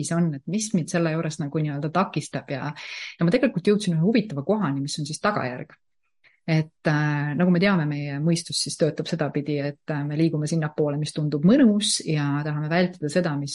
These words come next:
on ebamugav. Ehk et tegelikult selle aususe koha pealt me, me ei ole teadvustanud enda jaoks neid ebamugavaid,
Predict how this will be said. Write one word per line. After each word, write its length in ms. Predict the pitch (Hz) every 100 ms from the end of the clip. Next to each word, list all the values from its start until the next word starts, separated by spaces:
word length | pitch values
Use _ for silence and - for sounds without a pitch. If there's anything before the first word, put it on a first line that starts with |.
| -
on 400 | 143 139 143 143 147
ebamugav. 600 | 190 165 139 143 139 143 - - - -
Ehk 300 | - 160 -
et 80 | 165
tegelikult 540 | 190 202 165 156 156 -
selle 160 | 151
aususe 380 | 185 202 - 147
koha 240 | 170 185 151 160
pealt 320 | 143 - 156
me, 140 | 147 143 143 143 139 131 -
me 160 | 156 147 147 143
ei 100 | 160 180
ole 220 | 214 151 -
teadvustanud 1120 | 185 214 208 147 170 - - 180 220 156 - - - _ -
enda 300 | 160 156 160
jaoks 420 | 170 160 - 160
neid 180 | 147 147
ebamugavaid, 1160 | 190 185 151 165 175 151 147 151 143 143 143